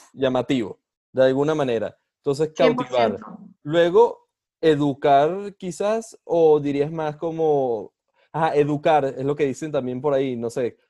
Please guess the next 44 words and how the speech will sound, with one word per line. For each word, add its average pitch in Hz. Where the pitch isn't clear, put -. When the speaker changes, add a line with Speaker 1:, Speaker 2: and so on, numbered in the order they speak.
Speaker 1:
corrígeme 147
si 147
hay 139
unos 143
pasos 147
más, 143
más 131
científicos 131
y 117
más 113
claros 127
en 120
esto, 110
pero 131
educar, 143
eh, 160
he 147
escuchado 143
por 147
los 120
podcasts 127
por 135
ahí, 127
que 123
educar 123
es 135
el 143
segundo 139
paso, 117
o 127
educar 139
que 180
tiene 160
que 160
ver, 131
darles 143
algo 147
de 147
valor, 107
que 104
diciendo, 117
"Ah, 175
aprendí 131
algo". 101